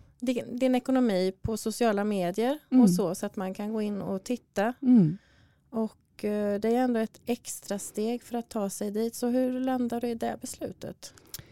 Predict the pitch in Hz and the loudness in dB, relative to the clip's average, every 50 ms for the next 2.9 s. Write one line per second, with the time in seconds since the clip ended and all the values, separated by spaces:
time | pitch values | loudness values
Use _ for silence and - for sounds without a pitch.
0 | - - - - - - - _ _ _ _ - 220 208 233 240 254 262 - - | -20 -20 -20 -20 -20 -20 -20 _ _ _ _ -4 0 2 4 4 2 0 0 -2
1 | - 247 240 240 240 254 247 226 202 196 208 - - 214 208 208 208 - - - | 0 2 4 4 4 4 4 4 4 2 2 2 2 2 2 2 2 0 2 2
2 | 240 233 214 208 208 220 220 - - - - - 196 196 196 190 190 196 | 4 4 4 4 2 2 -2 -4 -8 -6 -4 0 2 2 2 2 2 0